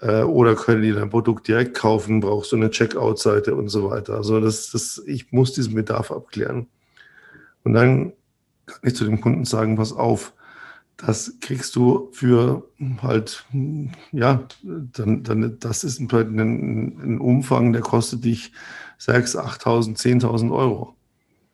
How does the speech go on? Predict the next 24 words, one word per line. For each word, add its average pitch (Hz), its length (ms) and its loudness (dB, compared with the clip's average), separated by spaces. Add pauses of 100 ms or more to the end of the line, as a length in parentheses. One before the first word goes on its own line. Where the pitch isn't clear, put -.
(460)
Aber 107 140 -2
dann 104 160 0
bist 123 240 0
du 120 80 -4
betreut 117 680 0
und 127 80 -4
dann 110 180 -2
wird 107 160 -4
es - 120 -14
durchgezogen 127 840 2
und 127 180 -4
dann 110 160 -2
machen 110 340 0
wir 113 140 6
das 110 160 2
alles 127 380 0
und 117 140 0
du 110 100 4
hast 113 200 -2
immer 117 220 2
hier 117 260 4
das 107 180 -4
Coaching 107 420 0
dazu.“ 110 420 -8